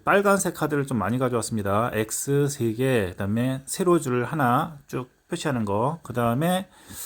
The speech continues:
재활용 빨간색 카드 하나 더 가져왔어요. 그래서 X자 표시를 굉장히 많이 했습니다. 자, 제가 약간 불리하게 좀 시작을 했는데요. 일단 제가 두 배가 있으니까 그거 가지고 계속 플레이를 해보겠습니다.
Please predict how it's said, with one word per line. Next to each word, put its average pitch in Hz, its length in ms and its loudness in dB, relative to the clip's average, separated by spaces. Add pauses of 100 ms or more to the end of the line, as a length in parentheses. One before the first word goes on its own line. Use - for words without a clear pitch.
(560)
재활용 135 800 2 (220)
빨간색 151 420 -2
카드 123 180 -6
하나 139 220 -4
더 - 100 -14
가져왔어요. 104 680 0
그래서 104 180 -4
X자 - 380 -2
표시를 120 280 -4
굉장히 113 220 0
많이 95 260 2
했습니다. 110 840 0 (1120)
자, 92 320 -4
제가 113 260 4
약간 117 720 2
불리하게 123 440 2
좀 117 140 -4
시작을 131 280 -4
했는데요. 131 400 2
일단 107 260 -2
제가 107 200 -2
두 120 200 -2
배가 143 220 4
있으니까 117 760 0
그거 - 160 -8
가지고 107 600 2
계속 95 220 -10
플레이를 127 360 -4 (540)
해보겠습니다. 110 600 -4